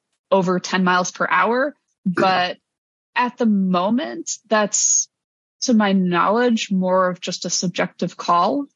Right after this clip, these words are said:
or a call based on whoever makes the system. I'm not positive on that. There might be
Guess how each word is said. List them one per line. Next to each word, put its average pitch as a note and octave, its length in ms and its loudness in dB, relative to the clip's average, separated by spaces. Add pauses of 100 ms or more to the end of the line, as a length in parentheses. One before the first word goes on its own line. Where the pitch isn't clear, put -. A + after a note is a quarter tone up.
(240)
or G#3 140 2
a F#3+ 40 -4
call F3+ 320 0
based F3 420 -2
on E3+ 600 0 (180)
whoever F3 260 2
makes E3+ 280 -2
the E3+ 80 -4
system. B3 640 0 (280)
I'm G#3 140 4
not A3 180 2
positive E3+ 440 -4
on D3+ 160 -6
that. D#3+ 200 -4
There F#3+ 120 0
might F3+ 340 0
be E3 400 -6